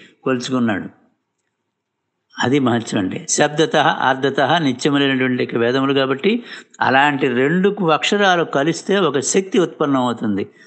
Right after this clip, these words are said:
అదే శబ్దశక్తి అని అన్నారు. శబ్దతః అర్ధతః నిత్యములైనవి ఆ శబ్దాలు.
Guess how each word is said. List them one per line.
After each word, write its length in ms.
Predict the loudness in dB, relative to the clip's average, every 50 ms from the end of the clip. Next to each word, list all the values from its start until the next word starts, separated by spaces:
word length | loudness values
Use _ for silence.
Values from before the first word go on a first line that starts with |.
| _ _ _ -2
అదే 220 | 0 2 2 2 2
శబ్దశక్తి 880 | 2 2 0 0 0 0 0 0 0 2 0 -2 -2 -4 -4 -2 -2 0
అని 120 | 0 0
అన్నారు. 320 | 0 0 0 -2 -4 -6 -10 -14 -20 -20 -20 _ _ _ _ _ _ -2
శబ్దతః 560 | 0 0 0 2 2 0 2 2 2 2 2 2 2 2
అర్ధతః 480 | 0 0 0 -2 0 2 2 2 2 2
నిత్యములైనవి 800 | 2 0 -2 -2 -2 -2 0 2 2 2 2 0 0 0 0 0
ఆ 100 | 0 -2
శబ్దాలు. 540 | -2 -2 -2 -2 -2 0 0 0 0 -2